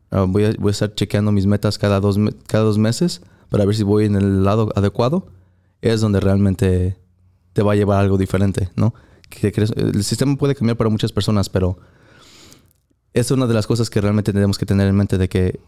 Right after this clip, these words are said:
no es la meta que tengas en mente, sino qué es lo que vas a hacer de día a día, el un por ciento que vaya, que vaya a cambiar en tu vida para ser mejor. ¿Por qué? Porque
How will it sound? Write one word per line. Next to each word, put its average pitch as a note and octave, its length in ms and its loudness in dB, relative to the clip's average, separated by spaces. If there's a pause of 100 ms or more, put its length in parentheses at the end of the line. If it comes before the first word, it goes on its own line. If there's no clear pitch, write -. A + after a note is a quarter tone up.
(200)
no G#2 340 2
es A#2 140 0
la G#2+ 60 2
meta G#2+ 240 0
que G#2+ 100 -4
tengas A2+ 300 -2
en G2+ 60 2
mente, A2+ 200 0
sino G2+ 240 0
qué - 80 0
es A2 60 2
lo A2 80 0
que - 100 -4
vas G#2 140 0
a A2 40 0
hacer G2+ 160 0
de G#2 100 2
día G#2 200 2
a G2 40 0
día, C3+ 280 0 (720)
el A#2 180 2
un C3+ 120 2
por C3+ 160 0
ciento B2+ 280 -2
que A#2+ 100 -2
vaya, A2+ 200 0
que - 220 -6
vaya A2 140 2
a - 20 -4
cambiar G#2 280 0
en A2 100 0
tu G#2 100 0
vida A#2+ 260 0
para G2+ 340 -2
ser G#2+ 140 -2
mejor. G2+ 360 0
¿Por G2 160 -2
qué? C3 140 -2
Porque G2 420 -2